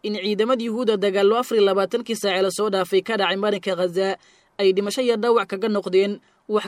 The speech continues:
ka badan labiyo toban askari oo militarigooda ka mid ah. Waxayna midani bannaan ka soo dhigaysaa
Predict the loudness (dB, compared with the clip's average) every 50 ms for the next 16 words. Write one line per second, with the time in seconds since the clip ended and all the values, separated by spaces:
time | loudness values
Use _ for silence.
0 | 0 2 4 6 6 6 6 4 2 2 2 0 0 0 0 0 2 2 0 0
1 | 0 2 4 4 4 4 4 2 0 2 2 2 4 4 4 4 4 2 0 0
2 | 0 0 0 0 0 0 0 0 -2 -6 -10 _ _ _ _ _ _ _ _ -4
3 | -4 -2 -2 -2 -4 -4 -2 0 0 2 2 2 2 2 2 0 0 -2 -2 -4
4 | -6 -2 0 2 2 4 4 4 2 2 2 0 0 0 0 0